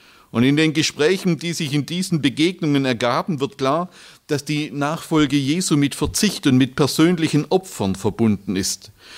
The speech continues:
Sie ist mit einer Dringlichkeit verknüpft, die keinen Aufschub duldet, und mit einer Radikalität, die massive Konsequenzen für die engsten Beziehungen des eigenen Lebens mit sich bringt. Die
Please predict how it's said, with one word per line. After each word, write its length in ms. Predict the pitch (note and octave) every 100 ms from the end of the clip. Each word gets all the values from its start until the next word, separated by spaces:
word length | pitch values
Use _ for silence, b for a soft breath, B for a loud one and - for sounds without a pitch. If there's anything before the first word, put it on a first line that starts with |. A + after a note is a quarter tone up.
| B B
Sie 160 | - C3+
ist 160 | -
mit 140 | D3 C#3+
einer 260 | C3+ C#3+
Dringlichkeit 960 | B2+ - G#3 A3 F3+ - - G#2 F2 -
verknüpft, 540 | - - B2+ - -
die 140 | A#3+ A3
keinen 360 | D3+ E3+ E3
Aufschub 580 | - G#3 G#3 - F#3 E3+
duldet, 420 | E3+ E3 D#3+ D#3+ B B B B
und 100 | C#3+
mit 140 | E3+
einer 260 | D3 E3+ E3+
Radikalität, 1120 | C#3 F3 - E3 D#3 D#3 D3+ - D#3+ E3+ -
die 100 | D#3
massive 580 | C#3+ C#3+ - G3 G3+ F#3
Konsequenzen 920 | - F#3+ C3+ D3 C#3 D3+ F3 - D#3+ B B B
für 160 | - C#3
die 220 | C#3+ -
engsten 540 | F3+ G3 - - D#3+
Beziehungen 680 | C3 B2+ - F3 F3 E3 D3+
des 220 | B2+ -
eigenen 460 | - A#2+ C3+ C3 B2+
Lebens 500 | A2 G#2 F#2+ F#2+ -
mit 180 | F#2 -
sich 220 | F2+ -
bringt. 400 | F2+ D#2+ - - _ _ B B B B _
Die 420 | A2+ A2+ G#2+ G2+